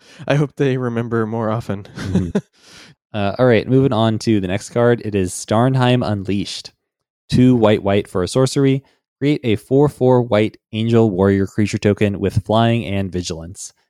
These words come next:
Speaker 2: If this spell was foretold, create X of those tokens instead.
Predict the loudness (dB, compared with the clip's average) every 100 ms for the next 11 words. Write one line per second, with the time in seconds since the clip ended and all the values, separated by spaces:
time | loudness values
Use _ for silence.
0 | _ -8 -4 -4 -2 0 2 2 0 -2
1 | -2 0 2 4 4 4 0 -6 -4 0
2 | 0 -2 -4 -4 -6 -12 -4 0 0 0
3 | -4 -4 -6 -10 -8 -6 -6 -6